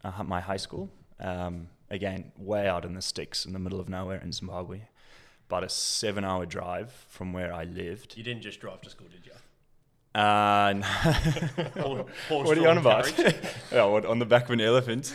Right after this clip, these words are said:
Speaker 1: <laughs> Nah, yeah. So, yeah, school,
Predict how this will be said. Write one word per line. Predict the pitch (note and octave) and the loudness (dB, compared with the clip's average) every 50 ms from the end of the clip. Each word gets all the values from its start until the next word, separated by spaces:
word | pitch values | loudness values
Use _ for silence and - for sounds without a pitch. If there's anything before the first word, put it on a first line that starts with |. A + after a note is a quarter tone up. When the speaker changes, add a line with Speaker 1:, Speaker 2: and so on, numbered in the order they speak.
| - - - | -6 2 8
Speaker 1:
<laughs> | G4+ - - - - G4 F#4 A3 - - - C#4 A#3+ G#3+ F#3+ F4+ C#4 - - - - - - - - A4 - - - - - - - - - - - - - - - - - _ - - - | 12 12 12 12 12 12 12 12 12 12 12 12 12 12 12 12 12 10 8 2 4 2 2 2 -2 -4 -6 -6 -14 -18 -16 -16 -16 -16 -14 -16 -18 -20 -20 -20 -20 -20 -20 _ -20 -8 0
Nah, | A#2+ A#2 A2+ G2 G2 | 4 4 4 4 4
yeah. | G2+ A2 G#2+ F#2 E2 | 2 0 0 -2 -2
So, | - - B2+ | -4 -2 0
yeah, | A2+ A#2+ A#2+ G#2+ F#2+ - - - - - | 2 4 4 2 0 -4 -10 -18 -18 -14
school, | - - - - D3+ C#3+ C#3 A2+ | -12 -10 -6 -4 -4 -4 -4 -6